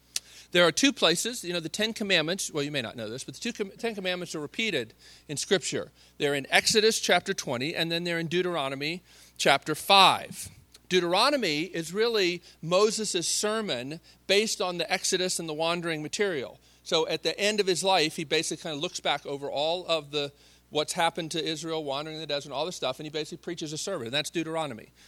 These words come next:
Um, and the word Deuteronomy even means second law. It's the re-giving, retelling of the law. And there's an interesting thing. I'm gonna read the, the Ten Commandments,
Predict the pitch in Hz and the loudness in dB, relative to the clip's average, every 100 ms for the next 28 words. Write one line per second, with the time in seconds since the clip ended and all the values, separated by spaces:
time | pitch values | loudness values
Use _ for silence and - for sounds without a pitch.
0 | _ - 139 135 139 151 151 151 151 185 | _ -6 -2 -2 -4 -6 -6 -8 -6 -4
1 | 180 170 139 123 139 135 135 135 131 127 | -4 -4 -2 -4 -4 -8 -8 -6 -4 -2
2 | - 160 151 - 151 113 98 120 - 120 | 0 -2 -4 -4 -2 -2 -4 -10 -8 -8
3 | 113 131 151 139 139 139 131 143 165 - | -10 -8 -6 -6 -6 -6 -8 -8 -8 -4
4 | 151 143 135 123 127 135 123 104 - - | -4 -4 -6 -8 -8 -4 -4 -6 -14 -20
5 | - - - 175 180 190 202 247 285 - | -20 -14 -2 0 2 0 -2 -2 -2 0
6 | 185 - 214 151 143 180 214 185 185 160 | -2 2 2 4 2 -2 0 2 0 2
7 | 156 143 - - _ 165 151 143 - - | 2 2 -6 -20 _ 2 4 4 2 -18
8 | - 185 170 170 156 160 156 147 - - | -8 -6 -4 -4 -2 -2 -4 -8 -8 -8